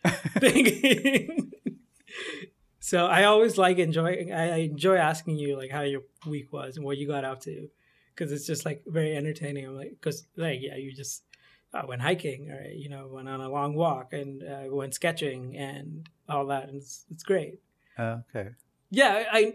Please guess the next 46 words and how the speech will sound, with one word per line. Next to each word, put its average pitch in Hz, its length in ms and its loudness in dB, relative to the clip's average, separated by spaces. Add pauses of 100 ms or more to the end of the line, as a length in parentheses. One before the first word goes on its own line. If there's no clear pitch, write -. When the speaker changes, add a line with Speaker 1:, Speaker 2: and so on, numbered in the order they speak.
Speaker 2:
I, 214 140 0 (100)
I 190 40 4
know 214 120 4
you're, 180 320 4 (320)
I 170 60 6
hope 214 160 6
you're 277 80 6
not 240 160 4
worried 175 280 2
that 156 140 0
I 147 60 -2
said, 160 220 -2
like, 147 200 -4
you 156 120 -2
seem 165 220 -2
like 143 160 -6
a, 156 100 -2 (400)
like 143 140 -4
a 151 60 -6
man 147 220 -4
out 139 160 -6
of 131 80 -14
time. 143 280 -6 (440)
<laughs> 185 100 4 (500)
It 277 140 0
just, - 300 -6 (220)
Speaker 1:
No, 147 140 6
Speaker 2:
I 135 80 12
Speaker 1:
I - 20 8
Speaker 2:
don't, 262 120 10
Speaker 1:
f- 269 40 4
Speaker 2:
I 220 80 8
don't 262 140 6
mean 277 160 6
in 277 80 4
the 247 80 0
sense 214 240 0
that 196 100 4
you're, 180 140 2
like, 175 180 0
rushing 139 460 -2
everywhere. 131 420 -6
I 131 80 -6
don't 151 140 0
mean 143 160 -4
that. 135 300 -8